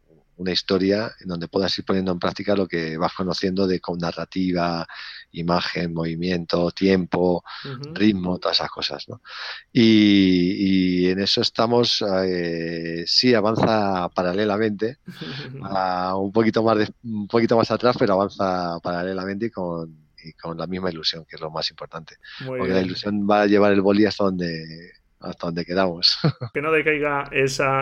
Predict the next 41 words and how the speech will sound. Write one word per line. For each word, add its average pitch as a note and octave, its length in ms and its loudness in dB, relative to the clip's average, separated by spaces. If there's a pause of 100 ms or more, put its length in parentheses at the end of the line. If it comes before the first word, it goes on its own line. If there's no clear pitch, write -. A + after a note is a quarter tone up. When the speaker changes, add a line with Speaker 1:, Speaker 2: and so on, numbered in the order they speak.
Speaker 2:
esa C3+ 280 0
ilusión. B2+ 480 -2 (320)
¿Tienes G#3 220 2
programados G#3+ 640 0 (300)
algunos F3+ 800 0
talleres F#3 520 2
pronto? C4 580 -2
No E3+ 260 -4
sé G3+ 100 -6
si F#3+ 140 -8
tienes F#3 260 -2
alguna F3 320 0
fecha. A#2 400 2
Speaker 1:
Eh, G#2+ 960 2
no, C3 460 0 (100)
Speaker 2:
O C#3+ 180 0
lo, C3+ 140 2
Speaker 1:
tengo A#2 160 2
Speaker 2:
los D#3 180 4
podemos G3 300 4
consultar E3+ 460 0
en E3 100 -2
tu D#3 80 -4
web E3 380 4
y, C#3+ 400 -2 (140)
y C3+ 40 -4
ya C#3 80 0
Speaker 1:
Eh, C#3 40 0
Speaker 2:
está, A#2+ 240 -6
Speaker 1:
no, D3 240 6
Speaker 2:
¿o? - 40 6
Speaker 1:
porque B2+ 180 4
no, C3+ 140 2
no, C#3 260 4
normalmente C3 560 0
yo B2+ 80 0
siempre C3+ 280 0
hago A#2 500 4
uno A2+ 460 -4
con G#2+ 200 -6
workshop A2+ 380 -2